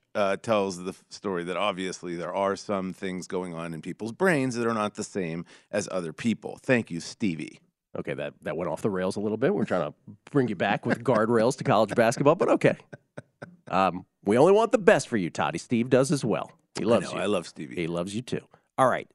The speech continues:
Speaker 2: let's talk college hoops because you really have, and I, and I've been part of this, uh, in following your picks. You have been murdering it. You've come on the show before. You barely do anything pre-flop. Once in a while, you'll do some pre-flop college basketball.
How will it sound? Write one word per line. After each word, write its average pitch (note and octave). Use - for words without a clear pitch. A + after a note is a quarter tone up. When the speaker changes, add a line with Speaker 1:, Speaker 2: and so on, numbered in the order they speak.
Speaker 2:
let's -
talk A2+
college A#2+
hoops -
because B2
you D#3
really D3
have, E2
and F#2+
I, G#2+
and A#2+
I've A#2
been A2
part F#2+
of F2
this, E2+
uh, F#2
in F#2+
following F#2+
your D#2
picks. -
You D3
have A#2+
been F#2+
murdering F#2
it. D#2+
You've A2
come F#3
on E3
the B2+
show B2+
before. F#2
You D3+
barely F#3+
do C#3
anything A#2+
pre-flop. -
Once F3+
in F#3+
a E3+
while, A#2
you'll G#2+
do A#2+
some G#2
pre-flop G2+
college E2
basketball. D2